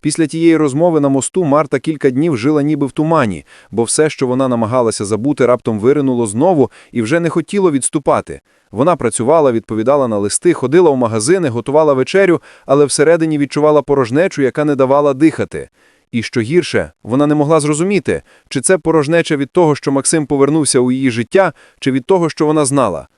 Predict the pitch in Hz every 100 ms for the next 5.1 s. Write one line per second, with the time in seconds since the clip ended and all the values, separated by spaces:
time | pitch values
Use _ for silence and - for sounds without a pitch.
0 | _ 90 117 165 143 135 131 - 107 107
1 | 127 113 113 110 95 76 67 - _ _
2 | _ - 127 185 180 170 170 160 165 185
3 | 156 110 110 117 135 113 95 78 67 -
4 | 147 165 196 - 107 110 101 110 139 165
5 | 107